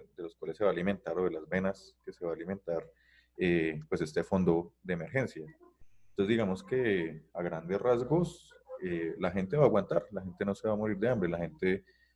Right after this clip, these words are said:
digamos que si va hasta agosto, va hasta mayo, va hasta junio, va hasta el mes que sea, eh, yo creo que las personas de todas formas van a cooperar entre sí de una mejor manera. De pronto los lazos vecinales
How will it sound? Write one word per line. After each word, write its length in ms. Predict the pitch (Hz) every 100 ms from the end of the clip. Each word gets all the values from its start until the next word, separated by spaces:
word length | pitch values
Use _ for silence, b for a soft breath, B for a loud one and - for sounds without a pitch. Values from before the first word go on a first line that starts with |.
| _
digamos 340 | 101 95 87 -
que 160 | 101
si 460 | - 104 95 87 78 -
va 60 | 85
hasta 180 | -
agosto, 400 | 92 101 101 90
va 60 | 82
hasta 200 | - 90
mayo, 240 | 98 98
va 60 | 87
hasta 180 | - 87
junio, 320 | 98 98 92
va 60 | 85
hasta 400 | - 90 98 101 - _ _ -
el 160 | 90 87
mes 220 | 85 -
que 160 | -
sea, 320 | 98 127 135 - _ _ - - - - -
eh, 560 | 104 95 90 85 82 82
yo 100 | 87
creo 160 | 92 90
que 100 | 98
las 120 | 104
personas 1120 | 110 - 87 85 87 95 101 - - - - -
de 80 | 104
todas 220 | 85 -
formas 640 | 95 92 95 95 - - _ _ _ _ -
van 260 | 95 95
a 200 | 95 95
cooperar 380 | - - 98 87
entre 280 | 82 - 101
sí 180 | - 85
de 80 |
una 320 | 82 85 85 -
mejor 280 | 98 90 80
manera. 260 | 82 85 - -
De 60 | -
pronto 380 | 85 - 87
los 200 | 92 104
lazos 500 | 92 80 90 87 92
vecinales 840 | 92 95 101 90 82 85 - -